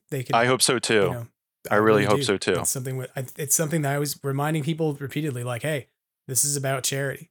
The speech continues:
Speaker 1: You know, this is about
Speaker 2: Yep.
Speaker 1: figuring out how to," and I think that that's what's so amazing is we're talking about this in terms of collaborating about media stuff and, you know, toys, but, like, that level of, like, collaborative, um, strategy,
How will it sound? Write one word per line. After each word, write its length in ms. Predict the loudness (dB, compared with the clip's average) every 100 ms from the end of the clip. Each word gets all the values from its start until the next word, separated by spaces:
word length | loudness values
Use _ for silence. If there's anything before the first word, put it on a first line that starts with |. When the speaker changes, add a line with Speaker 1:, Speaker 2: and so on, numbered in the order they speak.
| _
Speaker 1:
You 60 | -10
know, 40 |
this 140 | -6 -6
is 80 | 0
about 100 | 2
Speaker 2:
Yep. 140 | 2 0 -10
Speaker 1:
figuring 180 | -6 -6
out 60 |
how 100 | -6 -6
to," 40 |
and 80 | -4
I 60 | 0
think 180 | 2 2
that 120 | 2
that's 220 | 2 2
what's 160 | 2 2
so 120 | 2
amazing 380 | 0 0 -2 -4
is 140 | -4
we're 100 | 0
talking 140 | 0 0
about 80 |
this 120 | -4 -6
in 40 |
terms 160 | -4 -6
of 60 |
collaborating 640 | -6 -4 -2 -2 -2 -2 -4
about 200 | -8 -6
media 360 | -4 -4 -2
stuff 300 | -4 -4 -8
and, 140 | -12 -14 _ _ _ -6
you 80 | -6
know, 40 |
toys, 440 | -2 0 2 0 -4
but, 160 | -4
like, 320 | -4 -6 -8 _ _ _
that 220 | 2 2
level 300 | 4 4 6
of, 140 | 4 4
like, 180 | -2 -6 -6
collaborative, 920 | -2 2 2 2 0 0 -2 -4 -8 _ _ _ _ _
um, 600 | -4 -2 -4 -6 -10 -14 -18 _ _ -4
strategy, 720 | -2 2 2 2 -2 -6